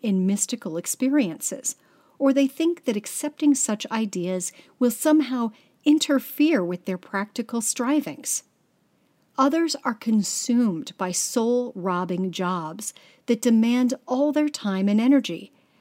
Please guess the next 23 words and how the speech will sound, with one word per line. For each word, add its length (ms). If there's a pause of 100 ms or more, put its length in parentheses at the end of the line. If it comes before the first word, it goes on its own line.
and 140
they 60
do 160
not 280
have 540
the 100
luxury 760 (260)
of 100
experimenting 960
with 140
spirituality. 1000 (440)
Still, 640 (460)
others 420
are 160
hardened 680 (280)
into 400
a 120
strictly 760
materialistic 1040
approach 420
to 100
the 120
world 440